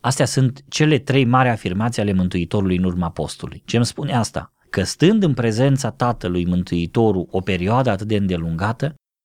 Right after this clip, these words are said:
a înțeles cine merită iubit, de ce merită iubit și ce ți se întâmplă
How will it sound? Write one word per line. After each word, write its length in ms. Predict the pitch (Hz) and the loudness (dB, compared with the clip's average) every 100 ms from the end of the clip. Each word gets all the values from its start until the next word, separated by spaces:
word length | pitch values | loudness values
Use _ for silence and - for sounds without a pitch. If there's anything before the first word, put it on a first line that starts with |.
| _ | _
a 100 | 117 | -2
înțeles 580 | 107 95 95 127 - - _ | 0 -2 2 2 0 -10 _
cine 340 | - - 135 143 | -6 0 2 4
merită 440 | 143 139 143 139 | 4 2 0 0
iubit, 480 | 135 127 135 135 - - _ _ | 0 2 0 -2 -6 -20 _ _
de 180 | 98 | -4
ce 160 | 92 117 | 0 0
merită 420 | 117 120 113 110 | 2 4 2 0
iubit 460 | 104 101 95 98 - _ _ - | -2 0 0 -2 -6 _ _ -10
și 140 | - | -6
ce 120 | 104 | -2
ți 140 | 113 104 | -2 -4
se 140 | - | -4
întâmplă 580 | 87 - 107 95 92 | -4 0 0 0 -2